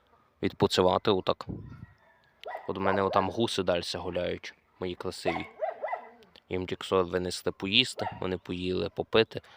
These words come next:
потрібно дати. У нас тут нема ніякої водойми, нічого, ні озера, щоб вони покупалися. От просто таке місце, бачите. Просто я живу не в селі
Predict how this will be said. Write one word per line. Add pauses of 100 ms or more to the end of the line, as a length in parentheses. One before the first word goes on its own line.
потрібно
дати. (3750)
У
нас
тут
нема
ніякої
водойми, (120)
нічого,
ні
озера, (220)
щоб
вони
покупалися.
От
просто
таке
місце,
бачите. (340)
Просто
я
живу (140)
не
в
селі